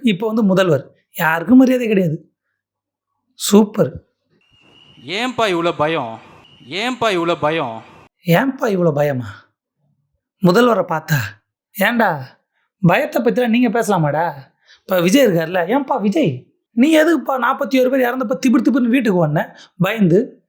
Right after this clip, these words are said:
Speaker 1: ஏன்பா அவ்வளோ பயம்? ஏன்பா, என்னப்பா? அப்படி பேசக்கூடாதுல்ல.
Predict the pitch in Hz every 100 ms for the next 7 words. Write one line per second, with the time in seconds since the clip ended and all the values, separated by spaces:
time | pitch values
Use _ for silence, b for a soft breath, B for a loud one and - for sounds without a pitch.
0 | _ - 285 349 285 208 240 202 190 180
1 | 247 - _ _ _ _ 220 330 311 214
2 | 208 202 139 - _ _ _ - 247 349
3 | 349 190 190 214 165 - _ _ _ -
4 | 202 175 190 226 196 175 156 185